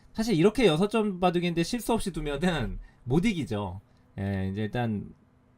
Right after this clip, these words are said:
그래도 침착하게 둬야죠. 천천히 따라갑니다. 날일자. 아, 너무 좋은 수입니다. 예, 날일자. 오늘 컨디션이 굉장히 좋더라고요. <laughs> 예, 좋은 수입니다. 이런 것도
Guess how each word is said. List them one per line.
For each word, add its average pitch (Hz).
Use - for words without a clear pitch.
그래도 123
침착하게 165
둬야죠. 131
천천히 139
따라갑니다. 131
날일자. 120
아, 101
너무 135
좋은 117
수입니다. 90
예, 95
날일자. 90
오늘 180
컨디션이 202
굉장히 139
좋더라고요. 98
<laughs> -
예, 117
좋은 151
수입니다. 107
이런 147
것도 190